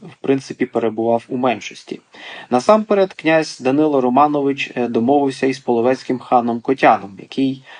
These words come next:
тоді був союзником і пінських, і київських володарів. Е, навіть ціною того, що він називав його «отче», тобто визнавав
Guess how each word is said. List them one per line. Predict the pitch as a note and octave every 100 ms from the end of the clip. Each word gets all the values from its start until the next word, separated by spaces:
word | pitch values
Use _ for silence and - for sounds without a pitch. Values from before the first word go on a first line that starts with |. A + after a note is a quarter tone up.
| -
тоді | A#2 C3+
був | B2 A#2 B2
союзником | - A2 A#2 A#2+ A#2 A#2+ A2 -
і | A#2
пінських, | - D#3+ D#3 - B2+ -
і | - -
київських | - C#3 C3+ - A2+ -
володарів. | A2 A2 G#2 - - _ _ _ _ - - - - - -
Е, | E2+ C#2+ C#2+ B2
навіть | E3 F3+ E3+ D#3 - - -
ціною | - C#3 D3 D3+ C#3
того, | D#3+ C#3+ C3+
що | - B2
він | C#3 C#3 B2+ - - -
називав | A#2+ A#2+ B2 B2+ B2 A#2
його | A#2 A#2+ -
«отче», | G3+ G3 - E3 -
тобто | C3 - A#2
визнавав | A2+ A2 A2+ A2+ A#2